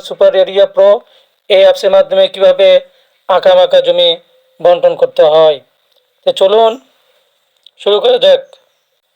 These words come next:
স্ক্রিনে দেখতে পাচ্ছেন অ্যাপসটি, অ্যাপসটির নাম সুপার এরিয়া প্রো। এটা আপনারা Google Play স্টোরে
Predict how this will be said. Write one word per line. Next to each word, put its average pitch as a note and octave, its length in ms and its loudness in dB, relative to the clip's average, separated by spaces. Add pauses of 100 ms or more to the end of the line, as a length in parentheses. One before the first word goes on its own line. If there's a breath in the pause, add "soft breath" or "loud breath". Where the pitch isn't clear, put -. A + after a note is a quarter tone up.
(420)
স্ক্রিনে G#3 380 -4 (120)
দেখতে F#3+ 280 -2
পাচ্ছেন G#3 360 -2
অ্যাপসটি, G3 380 -2 (1000)
অ্যাপসটির G3+ 440 -2
নাম G3+ 120 2 (120)
সুপার G3+ 280 -2 (100)
এরিয়া G3 260 0 (100)
প্রো। G3 160 2 (280)
এটা F3 240 0
আপনারা F#3+ 300 2 (600 soft breath)
Google F3 320 -2
Play F#3 200 -2
স্টোরে G3+ 280 0